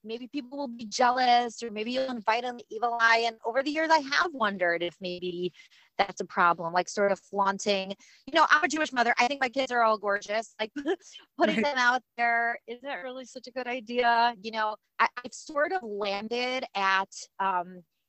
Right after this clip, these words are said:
Speaker 1: it's normal to do what it's normal to do. So how do you define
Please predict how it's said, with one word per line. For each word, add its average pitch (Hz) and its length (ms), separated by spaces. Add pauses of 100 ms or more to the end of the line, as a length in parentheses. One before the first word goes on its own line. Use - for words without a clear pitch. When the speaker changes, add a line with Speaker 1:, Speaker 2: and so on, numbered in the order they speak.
Speaker 1:
it's 254 200
normal 277 460
to 285 140
do 226 200
what 208 120
it's 196 180
normal 180 440
to - 160
do. 156 320
So 202 340 (400)
how - 300
do 349 100
you 262 200
define 214 560